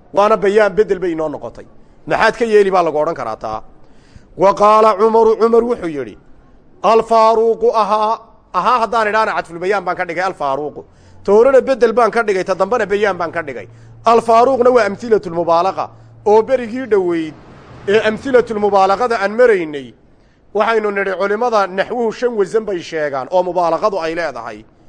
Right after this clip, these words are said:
Culimmada sarfiguna imisay sheegaan baynu nidhi?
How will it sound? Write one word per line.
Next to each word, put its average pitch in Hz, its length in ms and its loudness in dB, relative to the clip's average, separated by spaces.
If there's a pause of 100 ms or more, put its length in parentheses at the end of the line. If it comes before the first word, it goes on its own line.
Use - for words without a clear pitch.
(460)
Culimmada 214 400 2
sarfiguna 240 580 -2
imisay 226 320 -4
sheegaan 185 380 -2
baynu 214 260 0
nidhi? 123 240 -10